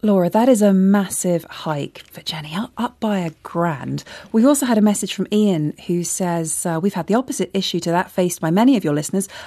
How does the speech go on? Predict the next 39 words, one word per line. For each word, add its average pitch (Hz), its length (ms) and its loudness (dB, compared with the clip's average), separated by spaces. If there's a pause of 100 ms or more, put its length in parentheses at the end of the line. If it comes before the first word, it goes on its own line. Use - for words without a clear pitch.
(120)
Our 208 140 4
house 220 280 0
has 202 120 0
never 226 380 6
flooded 160 500 -2
or 175 120 -2
been 160 180 0
at 160 80 -4
risk 185 300 -4
of 170 80 -8
flood, 165 300 -2 (340)
but - 80 -4
our 185 100 0
house 196 260 -2
has 185 140 -8
been 190 180 0
flagged 208 680 -2
as 143 60 -6
a 139 60 -6
flood 151 280 -10
risk 175 360 -10
and 185 140 -4
our 180 160 -8
premiums 202 680 0
have 160 140 -10
rocketed." 165 680 -8 (500)
Now, 208 220 2 (240)
I 220 80 2
know 233 100 8
you 233 120 6
don't 214 160 4
know 196 100 2
the 170 120 -4
details 175 500 -2
of, 151 160 -8
of 165 180 -6 (240)
either 214 320 6
of 170 120 2
their 180 240 4